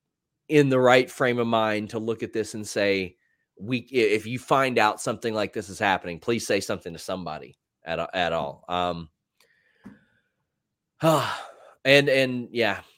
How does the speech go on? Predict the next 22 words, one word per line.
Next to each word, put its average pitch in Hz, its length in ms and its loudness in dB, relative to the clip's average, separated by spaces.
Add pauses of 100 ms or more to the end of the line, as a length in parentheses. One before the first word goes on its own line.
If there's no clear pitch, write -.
(360)
just - 340 -6 (680)
lot, 175 320 2
lot, 175 300 4 (120)
lot 143 300 4
to 127 160 -4
this. 104 320 -2
And 104 440 -6
it 117 120 -4
was, 104 400 -6 (560)
it 120 80 -2
was 101 320 -4
really 131 340 -2
horrifying 104 680 -8
to 95 60 -6
read. 76 300 -10 (480)
And 85 320 -6
hopefully 101 680 -6 (100)
the 110 80 -4
right 104 340 2
thing 90 220 -6
happens 78 400 -14
here. - 240 -20